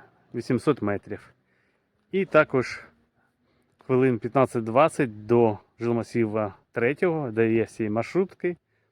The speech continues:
розв'язка транспорту, школи, супермаркети, ринок, лікарні. І сама ділянка. Ділянка шість соток, є паркан,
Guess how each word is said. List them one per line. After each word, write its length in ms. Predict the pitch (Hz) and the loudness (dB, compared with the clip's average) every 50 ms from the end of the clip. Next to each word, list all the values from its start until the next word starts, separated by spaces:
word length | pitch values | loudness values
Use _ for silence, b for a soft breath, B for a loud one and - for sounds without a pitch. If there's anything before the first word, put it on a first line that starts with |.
| _ _ _ _ _ _ _ _ _ | _ _ _ _ _ _ _ _ _
розв'язка 500 | - 117 120 110 110 123 113 - - 120 | -4 -4 -2 -2 0 -2 -2 -2 -4 -6
транспорту, 720 | 107 - 165 185 175 - - - 151 143 - - 131 123 | -2 0 2 2 0 0 -4 -12 -14 -12 -10 -8 -8 -8
школи, 600 | 110 - - - - 151 165 165 165 147 143 131 120 - _ _ _ _ _ _ - | -8 -12 -14 -6 -2 0 0 0 0 0 -2 -4 -6 -10 _ _ _ _ _ _ -10
супермаркети, 920 | 135 113 127 117 113 127 147 147 135 - - 123 - - 120 113 110 110 | -6 -2 0 0 2 4 2 2 2 0 -2 -2 -2 -2 -6 -6 -4 -4
ринок, 600 | 110 135 147 147 139 131 123 117 - - - - _ _ _ _ _ _ _ _ _ _ _ _ - | -2 -2 -2 -2 -2 -2 -4 -6 -8 -12 -20 -20 _ _ _ _ _ _ _ _ _ _ _ _ -2
лікарні. 540 | 120 117 - - 107 98 92 92 98 95 87 - - _ _ _ _ _ _ b b b b b b b b b | -2 -2 0 0 0 -2 -2 -4 -10 -14 -14 -16 -20 _ _ _ _ _ _ b b b b b b b b b
І 100 | 208 214 | -8 -4
сама 240 | - - - 147 127 | 0 2 4 4 4
ділянка. 460 | 104 101 98 95 95 92 - - 98 | 2 0 -4 -4 -4 -6 -8 -12 -16
Ділянка 600 | 92 98 117 131 135 127 113 107 - - 107 - | -10 -4 0 2 4 4 4 2 0 -4 -6 -6
шість 300 | - - 123 - - - | -2 -2 -2 -2 -2 -2
соток, 320 | - 220 220 - 214 190 - - - - - | -2 -2 -2 -2 -4 -8 -10 -10 -20 -14 -8
є 180 | 113 117 123 | -2 -2 0
паркан, 540 | - - 113 101 - - 123 120 131 165 190 | 0 0 -2 -2 -2 -4 -2 -2 -2 -2 -4